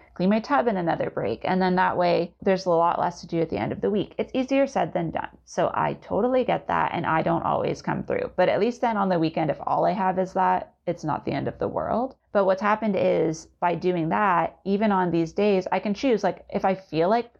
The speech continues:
cooking something really intense and it feels like it would be fun to do that, I'll leave that for my Thursdays. But otherwise, I kind of cook, or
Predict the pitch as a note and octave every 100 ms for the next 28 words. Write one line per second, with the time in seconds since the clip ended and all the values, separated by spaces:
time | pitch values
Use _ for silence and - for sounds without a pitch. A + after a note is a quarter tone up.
0 | _ - B3 B3 B3 A#3+ A#3+ A#3+ A#3+ A#3
1 | A#3 A#3 A#3 - _ A3+ A3 A3+ G#3+ G#3
2 | G#3 F3+ E3 - F3+ F3+ F3+ D#3+ - F3+
3 | F3 D#3+ - - D#3+ F3+ F#3+ G3+ G#3 G#3+
4 | - F3 D#3+ D#3+ - F#2 - F#3 F3+ F#3
5 | F#3 F#3+ F#3+ G3 F#3+ G3 A3 A#3 B3 -
6 | _ F3+ F#3+ F3 - G3+ A3+ A3 F#3 F3+
7 | F3 F3+ - _ F#3 F3+ F3 - F#3 F3+
8 | - G3 F3+ F3+ - E3+ E3 D#3+ E3